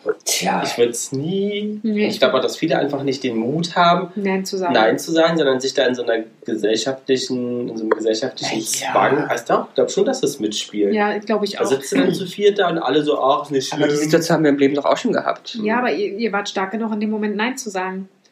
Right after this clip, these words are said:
Speaker 1: Ich
Speaker 2: Ja.
Speaker 1: hab gesagt, „Fuck you“ und abgehauen.
Speaker 2: Und ich glaube, dass du bei, bei Koks nicht sehr, ich glaube, ja nicht sehr, sehr schnell in einen körperlichen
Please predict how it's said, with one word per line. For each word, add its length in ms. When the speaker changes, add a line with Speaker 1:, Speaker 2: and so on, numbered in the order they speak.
Speaker 1:
Ich 80
Speaker 2:
Ja. 60
Speaker 1:
hab 60
gesagt, 340
„Fuck 260
you“ 120
und 180
abgehauen. 560
Speaker 2:
Und 120
ich 40
glaube, 200
dass 160
du 100
bei, 160
bei 220
Koks 440
nicht 220
sehr, 540
ich 80
glaube, 180
ja 100
nicht 200
sehr, 500
sehr 240
schnell 420
in 60
einen 180
körperlichen 1000